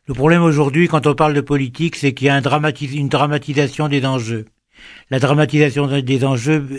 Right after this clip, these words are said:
évite et empêche de réfléchir, euh, correctement. Je pense que la crise était plus, euh, dans les médias que dans la réalité politique. Et en plus, quand vous avez affaire aux hommes et aux humeurs des hommes,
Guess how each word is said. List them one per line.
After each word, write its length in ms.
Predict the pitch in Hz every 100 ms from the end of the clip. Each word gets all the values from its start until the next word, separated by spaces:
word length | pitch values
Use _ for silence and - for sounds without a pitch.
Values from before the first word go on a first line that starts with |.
| -
évite 500 | 143 127 151 147 160 156 - _ _ _ -
et 100 | 123
empêche 360 | 135 - 160 131
de 80 | 139
réfléchir, 640 | 135 139 123 - 151 135
euh, 140 | 127
correctement. 800 | 127 131 131 123 127 131 143 165 _ _ _ _ _ _
Je 140 | -
pense 300 | 135 151 151
que 100 | -
la 160 | 147 139
crise 300 | 139 165 147
était 220 | 135 139
plus, 480 | 135 147 147 131 -
euh, 240 | 135 131
dans 160 | 117 139
les 140 | 139
médias 580 | 135 131 117 139 135 123 - _ _ _
que 80 | 139
dans 160 | 131 139
la 100 | 131
réalité 440 | 143 143 127 139
politique. 640 | 131 127 123 139 151 - 160 160 - _ _ _ _ _ _ 131
Et 240 | 131 135
en 100 | 135
plus, 360 | 123 143 156 -
quand 180 | 143
vous 220 | 127 123 135
avez 180 | 123 135
affaire 400 | 127 143 139 131
aux 260 | 131 117
hommes 260 | 143 139 131
et 80 | 131
aux 120 | 127
humeurs 400 | 123 135 139 131
des 200 | 123 113
hommes, 380 | 135 143 156